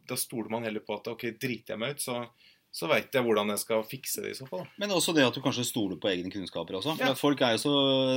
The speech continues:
Speaker 2: tipper begge dere to får tusenvis av såkalte velmenende råd, eller dere kan ikke gjøre det på den måten, eller dere burde gjøre det på den måten,
Speaker 1: Ja.
Speaker 2: fra, fra forskjellige. At det er, eh,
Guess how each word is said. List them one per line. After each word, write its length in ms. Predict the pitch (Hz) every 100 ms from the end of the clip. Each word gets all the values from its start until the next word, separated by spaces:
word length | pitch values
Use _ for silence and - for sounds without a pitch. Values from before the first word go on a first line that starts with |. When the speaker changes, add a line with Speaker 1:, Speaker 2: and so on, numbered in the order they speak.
| 131
Speaker 2:
tipper 260 | 147 - 135
begge 240 | 131 117 127
dere 180 | 117 110
to 240 | 123 120 117
får 320 | 120 113 117 117 120 - _ -
tusenvis 480 | 127 107 - 120 113
av 120 | 120 113
såkalte 420 | 110 113 107 113
velmenende 800 | 117 117 107 98 98 95 101 107
råd, 320 | 107 113 117 110
eller 240 | 104 107 - - _
dere 120 | 117 -
kan 160 | 101 95
ikke 160 | 117
gjøre 160 | 107 98
det 40 | 95
på 60 | 95
den 240 | 104 101
måten, 380 | 101 98 - 107
eller 100 | 104 110
dere 60 | 123
burde 320 | 117 95 104
gjøre 220 | 101 98
det 40 | 101
på 80 | 104
den 100 | 101
måten, 320 | 98 - 113 110 -
Speaker 1:
Ja. 100 | 117 - - _
Speaker 2:
fra, 140 | 113 110 107 101
fra 100 | 113 104
forskjellige. 320 | 107 101 180 107
At 80 | -
det 160 | 113 110
er, 160 | 110 113
eh, 340 | 110 110 107